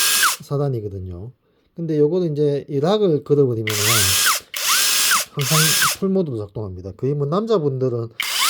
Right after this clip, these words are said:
항상 풀 악셀 밟는 거 아니겠습니까? 그래서 거의 풀 모드로 사용을 하고 있고, 그 여기 아까 모드는 요 부-, 요 버튼,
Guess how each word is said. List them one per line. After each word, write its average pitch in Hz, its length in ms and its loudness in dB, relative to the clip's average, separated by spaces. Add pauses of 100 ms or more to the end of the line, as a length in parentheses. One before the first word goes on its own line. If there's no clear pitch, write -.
(460)
항상 135 400 -8
풀 196 840 2
악셀 170 320 -4
밟는 135 300 -2
거 120 80 -4
아니겠습니까? 113 800 -8 (520)
그래서 147 300 -2
거의 135 200 0
풀 214 200 -4
모드로 185 340 -2
사용을 120 360 -6
하고 123 280 -6
있고, 98 640 -12 (880)
그 127 420 -4
여기 170 200 0
아까 147 160 -2
모드는 135 600 0
요 165 200 2
부-, 170 240 -4
요 160 200 -2
버튼, 98 580 -6